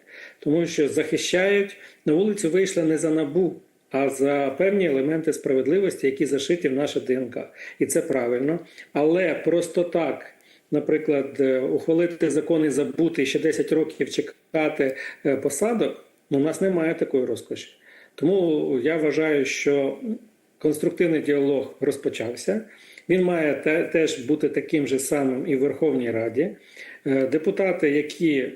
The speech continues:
не задоволені, задоволені були цим законом, не їдуть на канікули.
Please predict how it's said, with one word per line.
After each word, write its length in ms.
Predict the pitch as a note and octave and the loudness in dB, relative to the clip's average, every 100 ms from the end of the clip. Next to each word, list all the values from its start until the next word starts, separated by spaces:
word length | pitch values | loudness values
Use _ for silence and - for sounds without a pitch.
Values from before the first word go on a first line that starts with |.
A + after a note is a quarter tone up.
| - _ _ | -14 _ _
не 220 | - G3 F#3+ | 0 2 2
задоволені, 720 | F#3 F#3 F3 F3 C#3+ C3 A#2 | 2 2 2 2 0 -2 -2
задоволені 720 | C#3 C#3 D3 G3 F#3+ F3 D3+ | 0 0 2 2 2 0 0
були 220 | D3+ D3+ | 0 0
цим 200 | D3+ C3+ | -2 -2
законом, 580 | C3+ C#3 C#3 C3 B2 - | -2 0 -2 -2 -4 -4
не 180 | A#3 G3+ | 0 0
їдуть 400 | C#3+ B2+ B2+ - | 0 -2 -2 -4
на 100 | A#2+ | -4
канікули. 560 | B2+ D3+ F3 G3 G3+ | 0 0 2 2 0